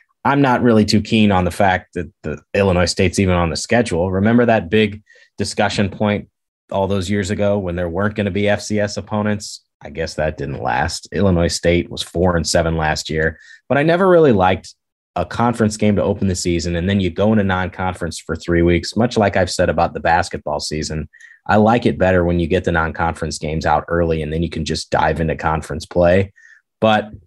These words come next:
Il-, uh, Wisconsin's gonna be opening on the road in Big Ten play at Ohio State, as you said. That's, that's not very easy.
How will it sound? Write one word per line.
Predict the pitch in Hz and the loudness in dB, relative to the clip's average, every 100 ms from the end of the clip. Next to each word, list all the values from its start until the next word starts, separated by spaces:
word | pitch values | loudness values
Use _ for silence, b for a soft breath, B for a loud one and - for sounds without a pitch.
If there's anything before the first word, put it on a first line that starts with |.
| _ _ _ _ | _ _ _ _
Il-, | 127 127 - | 2 2 2
uh, | 117 | 0
Wisconsin's | 127 120 123 123 123 123 | 2 0 0 0 0 0
gonna | 131 | 2
be | 127 | 4
opening | 107 117 127 | 4 2 0
on | 120 123 | 2 0
the | 110 | 2
road | 120 120 | 2 2
in | 107 | 2
Big | 113 117 | -2 -4
Ten | 117 110 | -4 -4
play | 110 110 | -2 0
at | 101 104 | 0 -2
Ohio | 98 104 101 | -2 -2 -4
State, | - 113 107 | -4 -2 0
as | 104 | -2
you | 92 | -4
said. | 87 117 113 90 87 _ _ _ _ _ | -6 -2 0 0 -4 _ _ _ _ _
That's, | 95 - - - - | -8 -8 -12 -14 -10
that's | 98 104 110 | -2 -2 0
not | 120 113 | 0 0
very | 107 110 | 2 2
easy. | 90 110 117 98 95 | 4 4 4 0 -4